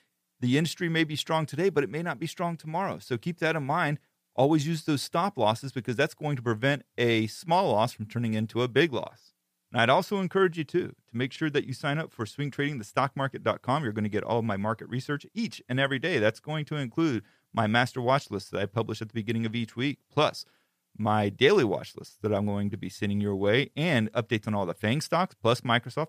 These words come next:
plus Tesla. And you're going to get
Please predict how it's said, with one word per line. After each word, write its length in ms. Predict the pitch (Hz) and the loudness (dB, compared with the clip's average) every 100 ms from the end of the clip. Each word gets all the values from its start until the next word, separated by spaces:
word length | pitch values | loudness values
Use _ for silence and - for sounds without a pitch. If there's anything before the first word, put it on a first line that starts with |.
| _ | _
plus 240 | 120 143 | -2 -2
Tesla. 460 | - 107 117 156 208 _ | -2 -6 -6 -8 -12 _
And 360 | 170 185 196 226 _ _ _ - | 0 0 0 -6 _ _ _ -4
you're 140 | 120 | 0
going 260 | 110 127 120 | 2 2 2
to 80 | 110 | 4
get 280 | 123 - | 4 4